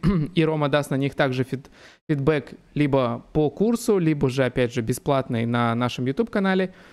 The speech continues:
И у нас есть демо-бесплатный канал, где каждый из вас прямо сейчас может зайти по ссылке ниже, которая есть под видео.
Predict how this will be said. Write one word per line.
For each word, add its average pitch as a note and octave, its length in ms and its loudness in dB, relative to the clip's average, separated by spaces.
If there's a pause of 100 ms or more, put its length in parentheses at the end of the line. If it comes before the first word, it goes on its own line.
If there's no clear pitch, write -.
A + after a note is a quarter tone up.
(140)
И F#3+ 80 2
у G#3+ 80 2
нас G3+ 240 0
есть F#3 340 0
демо-бесплатный F#3+ 800 0
канал, F3+ 380 0
где D3 280 0
каждый D3+ 380 2
из B2+ 100 -2
вас F3 300 0 (120)
прямо D3 240 2
сейчас E3+ 500 0
может C#3+ 300 -2
зайти C3+ 300 0
по D3+ 140 0
ссылке D3 520 -2 (400)
ниже, D3+ 440 2
которая F#3 340 0
есть F3+ 280 0
под D3 200 0
видео. A3 400 0